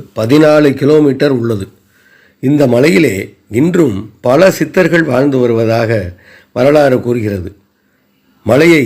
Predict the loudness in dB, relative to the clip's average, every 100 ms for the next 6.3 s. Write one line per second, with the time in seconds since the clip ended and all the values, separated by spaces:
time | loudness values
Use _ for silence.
0 | -4 -4 -2 0 0 -2 -2 -2 0 -2
1 | 0 0 -2 -6 -12 _ _ _ -4 0
2 | 2 2 2 0 0 -2 -2 -2 -2 0
3 | 0 0 0 -2 -2 -2 -4 -10 -16 _
4 | _ -6 -2 0 2 0 0 -4 -12 _
5 | _ _ _ 0 2 4 4 2 -2 -2
6 | -2 -2